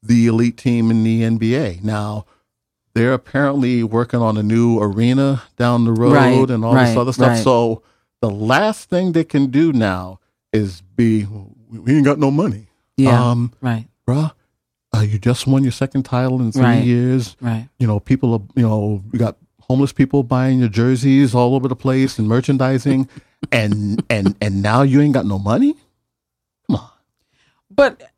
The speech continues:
Speaker 2: do you think it's gonna get to that? I would think that they would all get paid.
Speaker 1: You would think so, right?
Speaker 2: Yeah, 'cause
Speaker 1: We're
Speaker 2: I know Stefan's not getting a whole lot of money compared to other people.
Speaker 1: Well, see, it, see, with the N B A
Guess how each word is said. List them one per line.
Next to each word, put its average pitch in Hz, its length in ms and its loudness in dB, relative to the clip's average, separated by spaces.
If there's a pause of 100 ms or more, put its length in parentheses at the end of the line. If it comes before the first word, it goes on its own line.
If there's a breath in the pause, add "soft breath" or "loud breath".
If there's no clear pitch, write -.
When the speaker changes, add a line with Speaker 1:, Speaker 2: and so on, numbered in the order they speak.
(200)
Speaker 2:
do 226 120 2
you 339 240 4
think 330 280 -2
it's 415 140 2
gonna 269 220 0
get 240 260 0
to - 120 -8
that? 349 320 0 (100)
I 277 180 0
would 349 160 -2
think 240 200 -2
that 214 120 -4
they 202 140 6
would 196 100 2
all 202 160 0
get 180 220 -2
paid. 240 400 -4 (1500)
Speaker 1:
You 165 160 4
would 175 160 4
think 208 240 0
so, 104 340 0
right? 123 380 2 (240)
Speaker 2:
Yeah, 208 440 2
'cause 127 200 4
Speaker 1:
We're 240 80 6
Speaker 2:
I 233 60 4
know 247 160 2
Stefan's 269 640 -2
not 165 300 -2
getting 143 260 0
a 151 100 2
whole 156 260 0
lot 143 180 4
of 143 60 0
money 139 260 0
compared 135 440 0
to 131 60 4
other 127 200 2
people. 127 320 -4
Speaker 1:
Well, 262 160 6
see, - 160 -4
it, 269 220 0
see, 233 360 0 (560)
with 220 200 2
the 240 160 2
N 330 120 2
B 247 220 2
A 139 420 0